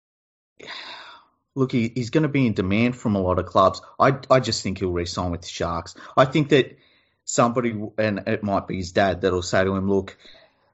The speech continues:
you're on a good thing. You don't change it when you're on a good thing." Um, look, the, you ne-, it's not this contract that'll make you a millionaire. It's the next one.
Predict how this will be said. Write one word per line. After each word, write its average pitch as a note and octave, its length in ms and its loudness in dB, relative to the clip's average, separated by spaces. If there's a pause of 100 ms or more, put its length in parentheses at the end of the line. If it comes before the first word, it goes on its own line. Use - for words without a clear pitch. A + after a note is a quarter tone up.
you're A#2+ 220 4
on B2+ 120 6
a A#2+ 40 2
good B2+ 240 2
thing. A2+ 520 0
You G#2 100 -4
don't A#2 280 6
change G#2+ 380 0
it - 100 -2
when G2+ 140 -2
you're F#2+ 180 0
on F2 80 -2
a E2+ 40 -2
good F2+ 240 -4
thing." F#2 380 -4 (460)
Um, F#2+ 480 2 (600)
look, D3 300 4 (160)
the, D#3 180 6
you C#3+ 260 2
ne-, D3 320 4
it's C#3 220 2
not E3 220 2
this B2 180 -2
contract A#2 520 2
that'll G#2+ 180 2
make G2 340 -2
you G2 120 -2
a F#2+ 60 -4
millionaire. F2+ 540 -4
It's F2 160 -6
the F2+ 100 -2
next F2 320 -4
one. F2 300 -6